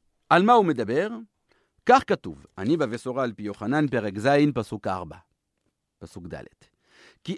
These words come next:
אין איש עושה דבר בסתר, ועם זאת מבקש להיות ידוע ברבים. אם אתה עושה את המעשים האלה, גלה עצמך לעולם. כלומר,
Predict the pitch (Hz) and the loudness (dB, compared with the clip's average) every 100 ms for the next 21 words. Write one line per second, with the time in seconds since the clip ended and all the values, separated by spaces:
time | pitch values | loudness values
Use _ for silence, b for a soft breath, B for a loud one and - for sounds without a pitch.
0 | - 294 302 254 - 254 262 - - 165 | 2 4 4 0 -4 -2 -2 -4 -4 -4
1 | - 196 202 160 135 135 175 175 160 139 | 0 2 2 0 0 4 4 4 2 -2
2 | 139 - 117 147 120 123 123 127 101 156 | -6 -4 -4 -4 -6 -6 -8 -10 -4 -2
3 | 170 123 139 147 123 113 110 117 127 127 | 0 0 0 0 -2 -4 -4 -2 -4 -4
4 | 101 110 120 113 95 87 110 113 95 90 | -6 -4 -4 -4 -8 -6 -4 -4 -4 -8
5 | 90 90 73 - _ _ _ _ _ _ | -8 -10 -12 -18 _ _ _ _ _ _
6 | _ - 233 220 117 - - 98 156 147 | _ -4 0 2 0 -4 -14 -4 2 2
7 | - - 90 - 151 - 85 82 82 90 | 0 -6 -14 -6 -6 -6 -10 -14 -14 -14
8 | - 196 202 240 233 180 190 _ _ _ | -12 -8 -4 -4 -4 -4 -8 _ _ _
9 | - 90 90 104 117 - - - 82 - | -16 -12 -8 -8 -8 -12 -16 -12 -12 -10
10 | 87 78 71 78 - 64 _ b b - | -12 -12 -16 -18 -20 -20 _ b b 2
11 | 180 302 269 240 | 6 8 8 6